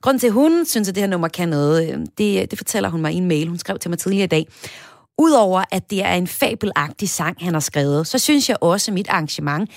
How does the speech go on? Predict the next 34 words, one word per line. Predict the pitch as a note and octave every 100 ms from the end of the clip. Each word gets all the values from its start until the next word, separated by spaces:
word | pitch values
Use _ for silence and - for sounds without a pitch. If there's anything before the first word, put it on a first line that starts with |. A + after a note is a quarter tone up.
| - -
er |
blevet | A#3 A#3+
meget | G#3 G3
vellykket. | F3+ G#3+ G#3 D3 C#3 - - - -
Men | G#3
mest | A#3 B3+ -
af | G3+
alt | G3+
er | -
det | G#3
teksten. | - B3+ C4 - E3 - _ _ -
Den | G#3+ -
er |
bare | - D#3+ E3
helt | F#3+ E3
speciel. | - F3+ - D#3+ - - -
Den | A#3
rummer | B3 B3+
alt, | B3 -
hvad | A3
jeg | G3
synes, | - G#3 A3
den | - G#3+
tid | - G#3
står | - A3+ F#3+
for, | -
og | E3 F3
indkapsler | E3 A3 G3 D#3 - D#3 - -
så | - B3
fint | C#4 A3+
udfordringen | - A3 - E3 D3 D3+ D3+
i | D#3
forhold | - E3+ F3 E3+
til | -